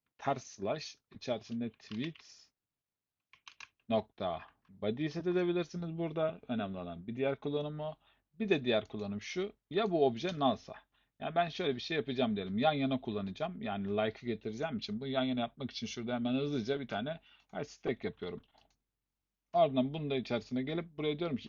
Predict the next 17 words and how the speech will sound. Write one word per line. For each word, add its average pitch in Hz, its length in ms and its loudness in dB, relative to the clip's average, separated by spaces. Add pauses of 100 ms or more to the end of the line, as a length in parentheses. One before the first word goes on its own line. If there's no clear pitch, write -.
imaj 143 340 4
vereceğim 95 460 2
diyorum. 131 320 -2
İmajı 147 280 -6
da 131 100 0
system 139 540 -4
name'den, 107 440 2 (920)
system 127 540 -2
name'den 107 400 0
bakabiliriz. 139 520 0
Şurada 113 260 -6
S 110 320 -2
F 113 260 -6
sam-, 107 460 -4
symbols 107 560 -6
da 101 120 -6
vardır. 127 420 -2